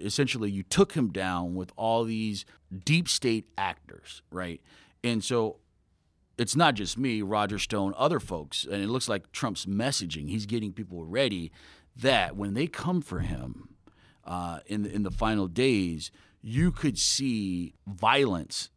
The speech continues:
uh, in the, in the streets. And so this would set up, in Trump's case, uh, you may want a lot of violence in the street in terms of Trumpers really cranking up s-, the stakes, is because maybe the country says, including at the state level, governors,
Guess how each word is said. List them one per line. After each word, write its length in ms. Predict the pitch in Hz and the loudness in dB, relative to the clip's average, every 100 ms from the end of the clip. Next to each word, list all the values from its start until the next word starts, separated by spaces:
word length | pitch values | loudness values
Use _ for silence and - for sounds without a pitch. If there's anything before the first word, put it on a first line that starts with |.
| _ | _
uh, 200 | 92 87 - | -4 -4 0
in 220 | 113 101 | 2 2
the, 200 | 92 101 | 2 0
in 100 | 98 | -2
the 60 | 87 | -2
streets. 380 | - 110 82 87 | -2 -2 -2 -4
And 120 | 85 | -4
so 180 | 104 90 | -2 0
this 260 | 123 151 | 2 2
would 140 | 147 92 | -2 -6
set 320 | - 117 95 | -6 -4 0
up, 320 | 156 107 65 _ - | 4 4 2 _ -8
in 100 | 98 | -6
Trump's 300 | - 175 202 | 2 2 2
case, 400 | - 87 78 - - - - _ _ - | -4 -8 -8 -12 -16 -20 -20 _ _ -6
uh, 160 | 101 95 | -6 -2
you 160 | 131 | -2
may 180 | 160 123 | 0 -2
want 720 | 98 98 135 175 95 - - - _ _ 101 | -4 -2 2 2 0 -6 -14 -14 _ _ -4
a 60 | |
lot 360 | 98 107 127 151 | 0 4 6 6
of 100 | 131 | 2
violence 400 | 95 92 92 92 | -2 -4 -4 -6
in 80 | 92 | -6
the 60 | 85 | -6
street 240 | - 87 | -8 -8
in 60 | 85 | -6
terms 220 | 107 92 | -6 -6
of 80 | 82 | -6
Trumpers 760 | - 117 113 104 95 90 - | -4 -4 -2 -2 0 -2 -4
really 480 | 107 120 135 123 110 | -2 0 2 2 -2
cranking 560 | 95 - 131 117 113 110 | -6 -4 -2 0 -2 2
up 200 | 143 - | 2 0
s-, 160 | - - _ | -6 -10 _
the 140 | 92 92 | -8 -4
stakes, 600 | - 147 120 87 - - - - - - | 0 4 4 2 -2 -6 -10 -20 -16 -4
is 120 | 123 | -2
because 320 | 110 113 117 | 0 -2 -2
maybe 300 | 113 143 151 | 0 0 2
the 100 | 120 | -2
country 400 | 110 127 101 104 | -4 -6 -6 -8
says, 460 | 90 104 92 87 85 | -8 -6 -6 -6 -10
including 460 | 107 - 190 196 147 | -10 4 4 4 0
at 120 | 107 | -2
the 80 | 98 | -6
state 340 | - 127 117 | -2 -2 -2
level, 440 | 80 71 64 60 - | -4 -8 -10 -14 -4
governors, 680 | 120 127 113 85 69 65 | 0 0 0 -6 -10 -16